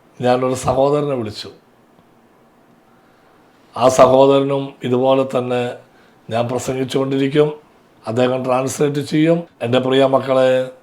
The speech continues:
ഈ ഭാഗം എത്തിയപ്പോൾ യേശു നമുക്ക് വേണ്ടി കുറെ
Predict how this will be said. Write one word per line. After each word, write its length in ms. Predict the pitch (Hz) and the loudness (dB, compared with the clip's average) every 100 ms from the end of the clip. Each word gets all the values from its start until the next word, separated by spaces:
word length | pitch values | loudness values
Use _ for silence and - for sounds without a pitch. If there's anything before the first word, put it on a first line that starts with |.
| _ _ _ _ _ _ _ | _ _ _ _ _ _ _
ഈ 120 | 139 185 175 | 4 6 8
ഭാഗം 320 | 151 143 143 139 | 6 4 2 0
എത്തിയപ്പോൾ 600 | 131 131 123 117 117 117 113 - _ _ _ _ _ _ | -2 -2 -2 -2 -2 -2 -4 -10 _ _ _ _ _ _
യേശു 320 | 117 123 - 131 131 | 0 0 2 2 4
നമുക്ക് 320 | 131 135 - 131 | 4 2 0 2
വേണ്ടി 260 | 131 127 127 127 | 2 0 -2 0
കുറെ 180 | 127 | -2